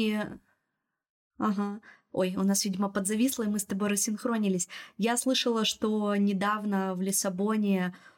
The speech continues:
э, ребята из Питера открыли медицинскую клинику. Не знаю, в курсе ли ты?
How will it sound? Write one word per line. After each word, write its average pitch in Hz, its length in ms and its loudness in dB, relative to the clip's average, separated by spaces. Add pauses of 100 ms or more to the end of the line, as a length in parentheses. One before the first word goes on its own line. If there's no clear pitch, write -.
(200)
э, 175 600 0
ребята 190 420 0
из 180 140 -2
Питера 185 400 0
открыли 185 380 0
медицинскую 180 640 -2
клинику. 170 840 -4 (720)
Не 185 180 4
знаю, 165 380 -4
в - 100 -2
курсе 196 340 -4
ли 180 80 -4
ты? 175 240 -6